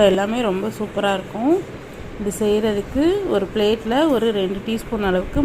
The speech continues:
மிளகாத்தூள், கால் ஸ்பூன் மஞ்சள் தூள், அப்புறம் ஒரு அரை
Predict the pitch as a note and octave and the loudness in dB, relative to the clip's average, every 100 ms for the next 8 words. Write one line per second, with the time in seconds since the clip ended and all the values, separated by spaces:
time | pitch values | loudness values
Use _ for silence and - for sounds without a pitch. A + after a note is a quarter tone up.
0 | A#3+ F#3+ F#3+ F#3+ - C#4+ F#4 - - - | 4 4 4 0 2 2 2 0 -4 -10
1 | - - - G#3 G#3+ A3 - C4+ C4 G#3 | -12 -12 2 6 6 4 0 2 4 4
2 | G3 G#3 G#3 - D4 F#4+ - - - C#4+ | 2 2 0 2 2 2 0 -2 0 2
3 | G4+ A4 G#3 B3 E4 - G3+ G#3 | 2 2 2 2 2 4 2 2